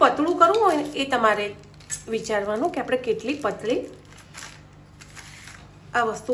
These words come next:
ખાવામાં કેવી લાગશે. મેં બને ત્યાં સુધી પતળી જ કરવાનું વિચાર્યું છે, હું તમને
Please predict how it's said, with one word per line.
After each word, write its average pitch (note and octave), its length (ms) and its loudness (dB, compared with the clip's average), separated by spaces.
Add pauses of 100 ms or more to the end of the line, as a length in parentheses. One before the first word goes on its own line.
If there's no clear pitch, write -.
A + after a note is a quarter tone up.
(100)
ખાવામાં G#3+ 560 0
કેવી A3+ 340 0
લાગશે. F#3 380 -4 (760)
મેં A#3+ 140 -2
બને A#3+ 280 2
ત્યાં B3 180 -2
સુધી D4 300 -4
પતળી A#3 340 2
જ - 80 -12
કરવાનું F#3+ 400 -4
વિચાર્યું A3+ 420 -6
છે, - 140 -8
હું G#4 160 -2
તમને C#4 220 0